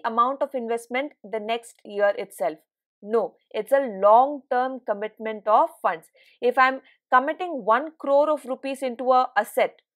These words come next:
or into a project, that means it's a commitment for the next, le-, let's say, seven to ten years. You understand? So one of the feature of capital budgeting is a,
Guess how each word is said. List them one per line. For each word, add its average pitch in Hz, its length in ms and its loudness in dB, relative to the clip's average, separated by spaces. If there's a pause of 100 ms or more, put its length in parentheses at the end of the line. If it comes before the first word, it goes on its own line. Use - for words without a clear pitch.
(180)
or 240 180 4
into 262 280 0
a 285 80 6 (140)
project, 233 480 2 (320)
that 214 240 0
means 285 300 -6 (260)
it's 233 200 -2
a 269 80 4
commitment 302 600 -4
for 311 100 0
the 277 100 -2
next, 254 420 -4
le-, 262 240 -4
let's 233 260 -4
say, 262 160 0
seven 254 420 0
to 277 200 -6
ten 226 240 -2
years. 180 400 -8 (720)
You 226 100 -4
understand? 247 440 -4 (300)
So 240 140 2
one 233 220 4
of 392 100 -6
the 392 140 -8
feature 302 280 -6
of 285 120 -10
capital 233 320 0
budgeting 214 480 -2
is 196 100 -6
a, 277 120 4